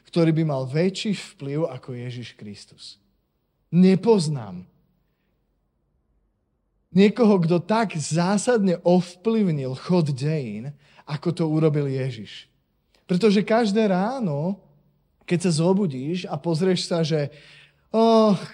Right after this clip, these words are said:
a čo je dnes za deň? Aký je dátum? Dnes je, čo je dnes? Ôsmeho septembra a rok aký?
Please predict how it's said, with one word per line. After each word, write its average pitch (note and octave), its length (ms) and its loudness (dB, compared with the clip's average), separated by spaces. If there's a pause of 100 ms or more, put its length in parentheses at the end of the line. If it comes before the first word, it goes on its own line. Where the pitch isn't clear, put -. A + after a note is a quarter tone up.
(180)
a D#3+ 280 -2
čo - 200 -2
je F#3+ 120 4
dnes G3+ 240 0
za G#3+ 120 0
deň? E3 280 -4
Aký D3 320 -4
je E3+ 40 -2
dátum? F#3 480 -4 (640)
Dnes D3+ 300 0
je, D3+ 260 0 (640)
čo C#3+ 160 -8
je D#3+ 100 -2
dnes? G3 540 -2 (160)
Ôsmeho F#3 640 6
septembra D#3+ 800 -2
a B2+ 120 -8
rok D3+ 260 0
aký? G#3 400 -4